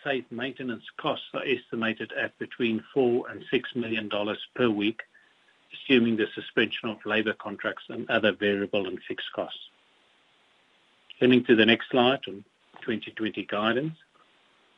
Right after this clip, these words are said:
As I've just noted, Cobre Panama copper and gold guidance have been reduced, and total copper production guidance is now seven hundred and fifty-five thousand to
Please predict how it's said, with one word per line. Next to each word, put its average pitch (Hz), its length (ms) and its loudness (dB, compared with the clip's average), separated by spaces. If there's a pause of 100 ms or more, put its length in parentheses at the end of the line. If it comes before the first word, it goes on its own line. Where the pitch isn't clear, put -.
(920)
As 107 100 -2
I've 104 180 4 (360)
just - 280 0
noted, 123 500 4
Cobre 117 220 2
Panama 113 480 -2 (440)
copper 135 220 -2
and 110 220 -2
gold 110 360 -6
guidance 101 480 -10
have 95 140 -8
been 98 140 -2
reduced, 104 500 0
and 95 160 -6
total 110 380 2
copper - 420 0
production 107 480 -4
guidance 98 420 -2
is - 140 -10
now 104 240 2 (680)
seven 127 180 4
hundred 127 240 2
and 117 100 -4
fifty-five 127 680 2
thousand 101 480 -4 (320)
to 107 240 -4